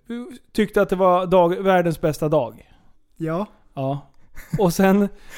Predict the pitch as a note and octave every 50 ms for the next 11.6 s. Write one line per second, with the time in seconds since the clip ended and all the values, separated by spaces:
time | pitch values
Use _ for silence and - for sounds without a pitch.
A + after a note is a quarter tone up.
0 | - - - - D4 D4 B3 A3+ G#3+ A3+ B3 A#3+ A#3+ A3+ A3 G#3+ G#3+ G#3+ G3+ F#3+
1 | G3+ - - - F#3 F#3+ G#3 G3+ G#3 G3+ G3 F#3+ G#3 F#3 - - G#3+ G3+ G3 F#3+
2 | G3 F#3+ F#3 F3 E3 D#3 - F#3 D#3 E3 E3+ D#3 D3 D3 D3+ D#3+ F3+ G3 F3+ F3
3 | E3+ F3 G#3+ - - - - - _ _ _ _ _ _ _ - D3+ D3+ D3+ D#3+
4 | F3 F3+ - - - - _ _ _ - D3+ D#3 E3 E3 E3 E3 D#3+ D#3+ D#3+ -
5 | - G#3 F#3 E3+ G3 - A3+ F3+ D#3+ F3+ E3+ E3+ E3 D#3+ E3 - - - F3 E3+
6 | E3+ E3 E3 F#3 F#3+ F3 D#3 - D3+ C#3 C3+ - D3 C#3 C3 C3 B2+ B2+ - -
7 | - D3+ C3+ C3 C3+ C3+ C3+ C3+ B2 - - - - D3+ D3 C#3+ C#3 C3+ C3+ C#3
8 | D3+ - - - - _ _ _ _ _ _ _ _ - - F3+ G3 G3 G3+ G#3
9 | G3+ F#3 F#3+ F#3 F#3 F3+ F3 F3+ F#3 F3+ F#3 G3 F#3+ F#3+ F#3+ F#3+ F3+ E3+ - G#3
10 | F#3+ F#3 F3+ F#3+ F#3+ D3 B2+ - - G3 F3+ D#3+ C#3+ C#3+ C#3 D3 D#3 C3+ G2 G2
11 | - - _ _ _ - - D#3 D#3 E3 F#3